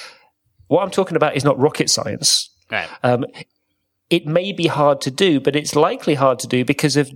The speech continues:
Speaker 1: decisions that you've made previously. And, you know, you've designed your system to be a certain way, and therefore that's, you know, you, for whatever reason, you decided to make it hard. And,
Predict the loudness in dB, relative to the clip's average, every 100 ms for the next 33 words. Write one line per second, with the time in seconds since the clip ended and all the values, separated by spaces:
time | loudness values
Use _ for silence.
0 | -2 2 4 2 0 0 0 0 0 0
1 | 0 -2 -2 -4 -2 -2 -2 -2 -8 _
2 | _ _ _ _ _ _ -14 -2 0 0
3 | -2 -4 -8 -16 -6 0 2 2 0 0
4 | 2 2 2 2 2 2 2 2 2 -2
5 | -2 -2 0 0 2 2 2 0 -2 -2
6 | 0 2 0 2 2 0 0 0 -2 -6
7 | -2 -2 -2 -4 -10 -10 -6 -4 -4 -6
8 | -4 -2 -2 -6 -6 -4 -2 0 0 -2
9 | -2 -2 -2 -2 -2 -2 -8 -10 -14 -12
10 | -12 -4 0 0 0